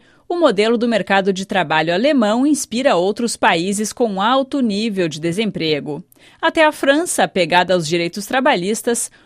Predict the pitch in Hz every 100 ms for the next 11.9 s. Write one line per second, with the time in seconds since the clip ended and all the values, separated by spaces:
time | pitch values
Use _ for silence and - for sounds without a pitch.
0 | - 175 170 175 170 214 202 196 240 294
1 | - 311 - 330 - 208 208 208 226 269
2 | 202 170 202 226 247 - 339 330 196 180
3 | 226 226 226 226 170 175 185 202 226 262
4 | - 277 339 - 302 269 262 180 131 -
5 | - - _ _ _ - - 339 294 294
6 | 262 277 262 220 302 214 175 170 180 -
7 | 180 - - 202 262 240 143 156 185 202
8 | - 170 151 180 185 - 175 143 160 247
9 | 330 - 190 - 185 247 262 214 180 160
10 | - 175 160 165 160 139 180 220 214 160
11 | 160 160 175 285 285 247 247 240 269